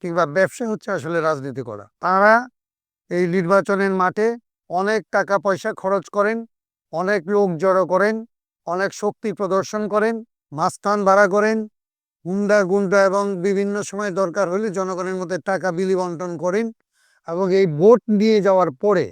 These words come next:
যেই টাকা খরচ হয়, তার চাইতে দশ গুণ, বিশ গুণ, পঞ্চাশ গুণ টাকা উপার্জন করেন।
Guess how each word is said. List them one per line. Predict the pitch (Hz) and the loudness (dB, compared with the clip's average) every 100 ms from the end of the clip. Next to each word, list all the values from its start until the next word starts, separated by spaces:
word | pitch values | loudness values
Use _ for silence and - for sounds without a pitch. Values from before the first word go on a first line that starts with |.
| 87 139 | -8 -2
যেই | 165 220 | 4 4
টাকা | 190 214 180 185 | 4 0 0 -2
খরচ | 175 190 170 196 | -2 -4 -2 -2
হয়, | 220 | -2
তার | 190 165 | -2 -4
চাইতে | 202 180 175 | -4 -4 -4
দশ | 147 180 160 | -2 -2 -2
গুণ, | 160 175 165 | -4 -4 -2
বিশ | 170 151 | -4 -6
গুণ, | 165 135 | -8 -10
পঞ্চাশ | 165 143 170 147 | -10 -10 -8 -8
গুণ | 151 135 | -10 -10
টাকা | 151 160 208 _ _ _ | -10 -10 -12 _ _ _
উপার্জন | 175 165 143 127 131 | -8 -4 -6 -6 -8
করেন। | 117 101 | -10 -12